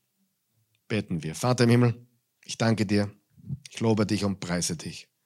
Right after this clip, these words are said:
Ich gebe dir alle Ehre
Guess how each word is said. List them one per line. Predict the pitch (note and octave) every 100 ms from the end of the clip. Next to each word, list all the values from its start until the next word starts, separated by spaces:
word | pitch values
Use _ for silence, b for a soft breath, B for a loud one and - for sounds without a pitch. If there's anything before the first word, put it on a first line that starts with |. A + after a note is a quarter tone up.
| b b b b b b b
Ich | b -
gebe | G#2+ F#2+
dir | F#2+ F#2 F#2 - _ _ _ _ _ _
alle | - G#2+ A#2
Ehre | G2+ F#2+ F2+ F2+